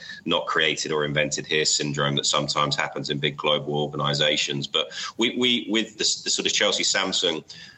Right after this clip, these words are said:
um, relationship, is interesting to hear your take, given your vast experience, um, and expertise in Asia as well. I mean, I think we did a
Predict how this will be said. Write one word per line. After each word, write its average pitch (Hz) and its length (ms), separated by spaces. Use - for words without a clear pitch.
um, - 260
relationship, 87 580
is 71 80
interesting 78 480
to 82 140
hear 80 80
your 80 200
take, 78 320
given 76 240
your 78 180
vast 76 320
experience, 76 840
um, 76 380
and 76 80
expertise 78 760
in 76 120
Asia 76 440
as 73 140
well. 78 300
I 71 80
mean, 76 180
I - 60
think 107 160
we 98 60
did 95 160
a 90 100